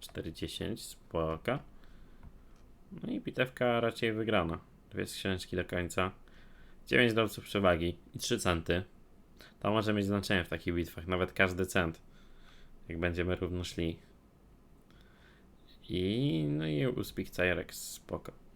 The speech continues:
Spoko, spoko. Jeszcze Kałaszek Elite Build, bardzo tanie, ładne skiny. E, dobra, to teraz kolejne dwadzieścia przed nami.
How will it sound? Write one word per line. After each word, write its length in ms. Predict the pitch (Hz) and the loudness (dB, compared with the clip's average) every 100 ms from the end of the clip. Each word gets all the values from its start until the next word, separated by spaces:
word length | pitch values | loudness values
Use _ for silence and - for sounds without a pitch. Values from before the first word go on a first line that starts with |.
| - - | -20 -18
Spoko, 400 | - - - - | -16 -10 -8 -6
spoko. 340 | 92 104 104 92 | -4 -4 0 0
Jeszcze 300 | 90 - 92 | 0 -2 -2
Kałaszek 400 | 90 92 85 92 | 2 0 0 0
Elite 260 | 92 90 | 0 0
Build, 240 | 90 87 - | -2 -4 0
bardzo 300 | 92 - 92 | 0 2 -2
tanie, 300 | 92 90 87 | 0 2 4
ładne 260 | 85 87 | 4 0
skiny. 360 | 85 - 110 113 - - - - - - - | -4 -4 -2 -4 -8 -18 -18 -18 -20 -8 2
E, 500 | 90 87 87 92 113 | 4 4 4 2 2
dobra, 280 | 101 82 - - - - - | 2 2 -2 -8 -20 -20 -10
to 100 | 120 | -10
teraz 420 | - 123 110 - | -2 -2 -2 -6
kolejne 420 | - 85 90 120 | -2 0 2 -2
dwadzieścia 560 | 123 120 110 90 - - | -4 -4 -4 -4 -8 -10
przed 220 | - 113 | -6 -2
nami. 300 | 131 90 - | 0 0 -2